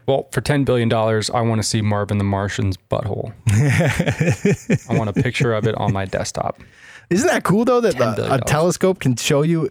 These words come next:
Speaker 2: like, atmospheres of exoplanets forty light years away? Like, that's insane.
Speaker 1: Yeah, it, it really does hurt my head to think about, um,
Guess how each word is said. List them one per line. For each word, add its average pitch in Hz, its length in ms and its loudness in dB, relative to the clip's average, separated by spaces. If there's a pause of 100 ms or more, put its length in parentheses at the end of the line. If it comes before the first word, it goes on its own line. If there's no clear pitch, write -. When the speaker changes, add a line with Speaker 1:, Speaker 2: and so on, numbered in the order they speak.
(140)
Speaker 2:
like, 113 340 -2 (100)
atmospheres 156 760 0
of 104 440 -2
exoplanets 127 920 -2 (800)
forty 135 440 0
light 117 240 0
years 131 220 2
away? 104 280 2
Like, 117 140 0
that's 147 200 -2
insane. 175 680 0 (300)
Speaker 1:
Yeah, 135 260 2 (420)
it, 156 200 -2 (140)
it 160 160 0
really 220 200 2
does 135 200 2
hurt 131 140 2
my 120 80 -2
head 117 160 0
to 107 60 -6
think 110 180 -2
about, 104 260 -2 (520)
um, 98 500 -4